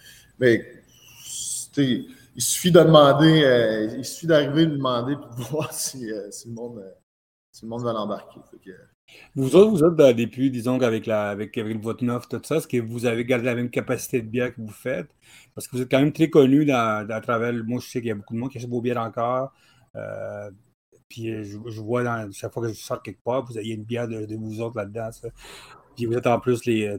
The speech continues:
Speaker 2: pas beaucoup de monde qui sache ça, mais c'est vraiment vous autres qui amenez la, la, la bière fraîche au Québec, pas mal. Personne ne faisait ça au, au début, tu sais. Mais est-ce que c'est quelque chose que vous allez garder la même capacité de vente ou vous avez, vous commencez déjà de plus en plus, comme beaucoup de brasseries que je connais, qui sont en train de développer,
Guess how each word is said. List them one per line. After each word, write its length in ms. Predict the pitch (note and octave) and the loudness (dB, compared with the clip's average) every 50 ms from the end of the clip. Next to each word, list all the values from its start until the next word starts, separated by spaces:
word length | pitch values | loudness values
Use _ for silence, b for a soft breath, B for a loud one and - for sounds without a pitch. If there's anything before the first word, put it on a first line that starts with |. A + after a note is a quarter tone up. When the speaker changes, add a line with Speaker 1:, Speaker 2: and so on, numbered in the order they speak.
| - _ - | -10 _ -8
Speaker 2:
pas 100 | - A#2 | -6 -6
beaucoup 200 | A2 G#2+ - B2+ | -6 -4 -2 -2
de 40 | A#2+ | 0
monde 140 | A#2+ A#2+ B2 | 0 0 -2
qui 60 | - | -2
sache 280 | - B2 A2+ - - | -2 -2 -2 -2 -4
ça, 100 | - D3+ | -4 -2
mais 120 | D#3+ D#3+ C3+ | 0 0 0
c'est 120 | - - | -2 -4
vraiment 200 | G#2 A2 A#2+ B2 | -4 -2 -2 -2
vous 180 | A#2 A2+ A#2 A#2 | -2 -4 -4 -4
autres 120 | B2+ B2 | -4 -2
qui 80 | - A#2+ | -2 -2
amenez 140 | A2 A#2 A2+ | -2 -2 0
la, 220 | A2+ A2 G#2 G2+ | 0 0 0 0
la, 240 | G2 G2+ G2 G2 G2 - - - | -4 -6 -8 -10 -12 -14 -16 -10
la 80 | - G#2 | -8 -6
bière 200 | G#2 A2+ A2 F#2+ | -4 -4 -4 -6
fraîche 260 | - - - B2+ A#2+ | -8 -6 -4 -2 -2
au 80 | A#2 G#2 | -2 -2
Québec, 380 | - - G#2+ G2 A2 B2 C#3+ - | -4 -6 -8 -6 -6 -6 -6 -6
pas 100 | - B2 | -8 -8
mal. 180 | B2 C3+ C#3 C3+ B2 _ - | -8 -8 -8 -10 -12 _ -14
Personne 220 | A2 G#2 - C3 | -14 -10 -10 -10
ne 120 | A2+ - G#2+ | -10 -8 -10
faisait 140 | G#2 G#2 - | -12 -8 -4
ça 120 | C3 A#2 | -4 -2
au, 120 | A2 A2 | -2 -2
au 140 | A2 A2 A2 G#2+ | -4 -6 -6 -8
début, 400 | G#2+ A2 G#2+ G#2 A#2 B2+ C#3+ C#3+ | -8 -10 -10 -8 -8 -8 -8 -10
tu 80 | _ | _
sais. 120 | - C3 D#3 - B B B B B B B B B B B B B B B - | -16 -18 -18 -18 B B B B B B B B B B B B B B B 4
Mais 60 | C3+ | 4
est-ce 200 | B2+ B2 A#2 - | 6 6 2 2
que 140 | - D3 C3+ | 4 4 4
c'est 160 | - - - | 4 4 4
quelque 200 | - C3+ B2 - | 4 4 4 4
chose 440 | - - D3 C#3+ D3 D3 D3 C3 - | 4 6 8 10 10 8 8 4 2
que 680 | - C3 B2+ B2 B2 A#2+ A#2 A#2 A#2 A2+ A2+ A2+ A2 | 4 4 6 6 6 6 6 4 4 2 2 0 0
vous 260 | A2 G#2+ G#2+ A2 A2+ B2 | -2 -2 -2 0 0 0
allez 140 | A#2+ A#2+ | 0 0
garder 260 | A2+ A#2 A#2+ A2+ G#2+ A#2+ | 0 0 -2 0 0 0
la 100 | B2 A#2+ | 0 0
même 180 | B2 B2 B2 | 0 0 0
capacité 520 | A#2+ B2+ - - A#2 - - - - C3 A#2 | -2 -2 -2 -2 -2 -4 -4 -2 -2 0 0
de 100 | B2 A#2+ | 0 0
vente 380 | A2+ A2+ B2+ D3 E3 F3 - | 0 0 0 0 0 0 2
ou 180 | C#3+ B2 A2+ A2 | 2 0 0 0
vous 160 | A2 G2+ A#2 | -4 -2 -2
avez, 180 | A#2 A2 A2+ A#2+ | -2 -2 -2 -4
vous 180 | A#2 A2+ A2+ | -6 -8 -10
commencez 360 | - - B2 A#2 A2+ - - | -8 -6 -4 -4 -4 -4 -6
déjà 260 | A#2+ A#2 A#2+ A2+ B2 B2 | -6 -6 -4 -4 -4 -6
de 60 | A#2+ | -6
plus 160 | - A#2 A#2 | -6 -4 -2
en 100 | A#2+ A2+ | -2 -2
plus, 220 | - - B2+ B2+ | -2 -2 -2 -2
comme 220 | - - A#2 A2 G#2+ | -2 -4 -6 -6 -6
beaucoup 180 | G#2 - - | -8 -10 -12
de 60 | B2 A2+ | -10 -4
brasseries 320 | A2+ A#2+ A2 - - A#2+ | -2 -2 -4 -4 -8 -12
que 100 | - A#2+ | -10 -10
je 100 | - - | -10 -8
connais, 340 | - A#2+ A2+ A2+ A#2 A#2+ A#2+ | -6 -6 -6 -4 -6 -8 -8
qui 80 | - | -10
sont 100 | - B2 | -8 -8
en 40 | A2+ | -8
train 140 | G#2+ - A#2+ | -8 -6 -6
de 120 | A#2+ A#2+ | -4 -6
développer, 560 | A2+ A2 A2 G#2+ B2 A#2+ A#2 B2 B2 A#2+ - | -6 -8 -8 -4 -4 -4 -2 -2 -2 -2 -4